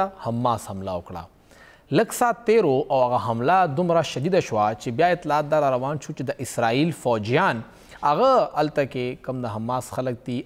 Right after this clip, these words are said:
هغوی نیولي دي، د هغې ویډیوز مخې ته رالل. او بیا چې هلته څومره هم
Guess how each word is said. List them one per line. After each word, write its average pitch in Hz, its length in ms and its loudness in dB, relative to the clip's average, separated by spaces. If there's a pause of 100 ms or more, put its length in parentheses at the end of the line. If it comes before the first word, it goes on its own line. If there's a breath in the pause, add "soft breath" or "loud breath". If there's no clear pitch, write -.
هغوی 120 340 0 (140)
نیولي 110 480 0
دي، 175 80 -2 (1040)
د 127 60 -4 (100)
هغې 123 280 0
ویډیوز 143 360 2
مخې 151 160 -2 (100)
ته 160 80 4
رالل. 160 260 2 (500 loud breath)
او 123 80 4 (140)
بیا 160 160 4 (140)
چې - 220 -4
هلته 175 340 0
څومره 175 420 2
هم 180 120 2